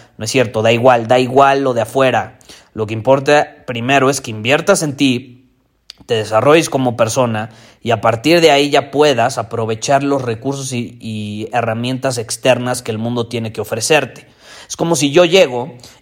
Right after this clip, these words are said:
y te doy un Ferrari. No, pues está chingón, ¿estás de acuerdo? Bueno, sí, pero ¿qué pasa si yo llego con el Ferrari y no sabes manejar? No te va a servir para un carajo, más que para verlo,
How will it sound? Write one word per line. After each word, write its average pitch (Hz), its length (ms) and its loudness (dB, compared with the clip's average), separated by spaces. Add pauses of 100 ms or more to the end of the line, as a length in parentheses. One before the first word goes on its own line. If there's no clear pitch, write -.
y 147 80 -4
te 139 160 2
doy 175 180 6
un 175 120 0
Ferrari. 151 640 2 (1080)
No, 123 100 -4
pues - 60 -8
está - 180 -8
chingón, 135 500 0 (460)
¿estás 110 220 -4
de 117 80 0
acuerdo? 131 500 2 (280)
Bueno, 123 320 0
sí, - 360 -4 (140)
pero 156 160 -2
¿qué 160 100 4
pasa 156 280 0
si 127 160 -4
yo 143 100 4
llego 143 320 4
con 120 160 -2
el 120 140 -4
Ferrari 131 680 0
y 123 120 -6
no 120 240 -4
sabes 127 440 0
manejar? 110 800 -2 (280)
No 120 200 -6
te 131 120 0
va 135 80 4
a - 20 2
servir 135 540 -4
para 120 180 2
un 131 240 -4
carajo, 123 640 0 (960)
más 110 220 -8
que 123 100 -4
para 123 220 2
verlo, 147 440 2